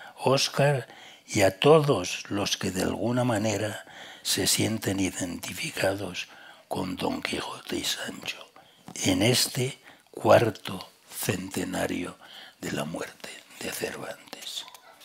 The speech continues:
Esto es del dos mil dieciséis. Y tiene este prólogo.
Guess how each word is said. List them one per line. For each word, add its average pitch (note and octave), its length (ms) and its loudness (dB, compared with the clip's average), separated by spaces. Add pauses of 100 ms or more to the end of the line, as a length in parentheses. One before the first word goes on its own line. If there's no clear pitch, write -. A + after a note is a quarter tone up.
(580)
Esto - 340 -2
es G2 240 -2
del F2 200 -2
dos D#2+ 240 -8
mil - 200 -6
dieciséis. - 840 -8 (3750)
Y F2 160 -4
tiene F2 300 0
este - 260 -2
prólogo. G2 640 2